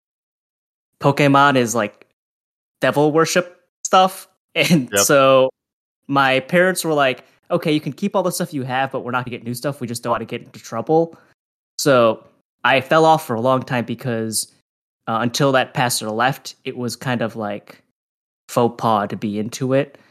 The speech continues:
Speaker 1: Um, so even though there were people who liked it.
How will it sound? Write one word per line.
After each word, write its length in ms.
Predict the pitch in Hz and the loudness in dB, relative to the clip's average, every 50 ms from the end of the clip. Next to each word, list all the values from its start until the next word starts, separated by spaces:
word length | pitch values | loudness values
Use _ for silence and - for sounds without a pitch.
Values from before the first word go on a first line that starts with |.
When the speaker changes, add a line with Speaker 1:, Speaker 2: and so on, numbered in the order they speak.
| _ _ _ _ _ _ 120 | _ _ _ _ _ _ -4
Speaker 1:
Um, 500 | 110 104 104 101 101 101 98 101 101 - - _ _ _ _ _ - | -2 -2 0 0 0 0 -2 -2 -4 -8 -10 _ _ _ _ _ -6
so 120 | - 165 - | -4 -4 2
even 280 | 165 156 139 156 147 143 | 2 4 6 6 6 6
though 240 | 139 135 127 - - _ _ _ _ _ _ _ | 6 6 4 2 -6 _ _ _ _ _ _ _
there 100 | 156 147 | 2 4
were 100 | 151 151 | 4 4
people 300 | 151 - 160 151 - 135 | 4 2 0 2 2 0
who 140 | 123 131 117 | 0 0 0
liked 320 | 113 120 127 123 - - 151 | 2 0 0 0 -2 0 0
it. 260 | 147 - - _ | 0 0 -2 _